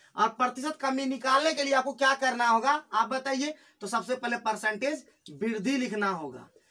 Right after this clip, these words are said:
और हंड्रेड प्लस, अभी वृद्धि होता है, तो हंड्रेड प्लस परसेंट वृद्धि और into क्या होगा, हंड्रेड। तो ये फॉर्मूला एकदम नोट कर लीजिए फटाफट, फटाफट नोट कर लिए।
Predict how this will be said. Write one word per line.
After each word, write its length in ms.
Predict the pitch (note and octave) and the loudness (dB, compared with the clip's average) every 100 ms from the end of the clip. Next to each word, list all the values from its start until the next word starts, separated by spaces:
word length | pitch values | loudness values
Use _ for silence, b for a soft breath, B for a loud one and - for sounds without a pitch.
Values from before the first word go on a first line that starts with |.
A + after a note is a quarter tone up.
| b | b
और 160 | F3+ A3+ G3 | 0 0 0
हंड्रेड 560 | G#3+ C4 C4 E4 - | 0 0 0 0 0
प्लस, 320 | C#4 C4 A#3+ A#3+ | 0 4 2 2
अभी 200 | A#3 C#4 | -2 -2
वृद्धि 260 | C#4 B3 | -2 -4
होता 160 | C#4 C#4 | -4 -4
है, 60 | |
तो 180 | B3+ A#3+ | -4 -4
हंड्रेड 300 | A3+ B3+ - | -4 -4 -4
प्लस 380 | C#4 D#4 F4+ - b _ - | 0 2 2 -2 b _ -4
परसेंट 420 | A3+ A#3 C#4+ D4 | -4 0 0 0
वृद्धि 420 | B3+ C4 G#3+ A#3+ B3 b b | -2 -4 -2 -4 -6 b b
और 120 | G#3 G#3 | -4 -2
into 320 | A3+ G#3+ A3+ | -4 -6 -6
क्या 100 | G#3 | -4
होगा, 280 | G3+ G#3 A#3 G3 E3+ | -2 -2 -2 -2 -6
हंड्रेड। 360 | F3 E3+ F3+ b b - | -6 -4 -4 b b -8
तो 60 | F#3 | 0
ये 160 | B3+ C#4+ | 0 2
फॉर्मूला 440 | A#3+ A#3+ B3 B3+ B3+ | 0 0 0 0 0
एकदम 260 | A#3+ B3 B3 | -2 -4 -2
नोट 280 | A#3 A#3+ A#3 | -2 -2 -2
कर 120 | A#3 | -2
लीजिए 260 | A3+ G#3 A3+ | -2 -2 -4
फटाफट, 560 | - F#3+ F#3 F3 C#3+ - b b b - - | -2 -2 -2 -2 -8 -10 b b b -6 2
फटाफट 320 | G#3 B3 C#4 | 4 6 6
नोट 180 | C4+ D4 | 6 8
कर 140 | D4+ | 8
लिए। 240 | C#4 C#4+ | 8 6